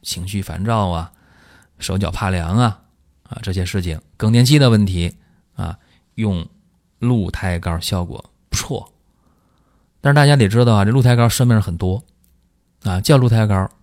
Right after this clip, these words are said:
但是里边的这个成分和比例不见得一样。就像说，哎呦，都是人，那人和人还不一样呢，是吧？有高尚的人，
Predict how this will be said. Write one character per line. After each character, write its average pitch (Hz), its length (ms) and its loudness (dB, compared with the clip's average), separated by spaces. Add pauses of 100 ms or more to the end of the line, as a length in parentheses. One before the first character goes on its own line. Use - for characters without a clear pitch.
(140)
但 101 160 0
是 98 240 -2 (220)
里 87 200 -2
边 107 140 2
的 127 100 6
这 107 200 4
个 95 180 2 (400)
成 104 200 0
分 123 140 6
和 117 80 6
比 92 160 0
例 92 140 0
不 92 100 -4
见 90 160 0
得 85 100 -2
一 80 100 -6
样。 80 180 -8 (1080)
就 107 140 2
像 101 80 2
说， 104 100 -4
哎 110 80 -2
呦， 110 400 0 (600)
都 131 140 6
是 123 140 6
人， 95 220 2 (340)
那 107 120 0
人 104 180 2
和 117 100 2
人 101 180 0
还 95 120 -4
不 92 140 -6
一 87 80 -2
样 85 260 0
呢， 87 140 -14
是 104 140 -4
吧？ 92 220 -2 (760)
有 95 160 2
高 139 240 4
尚 127 180 2
的 98 100 2
人， 82 200 -2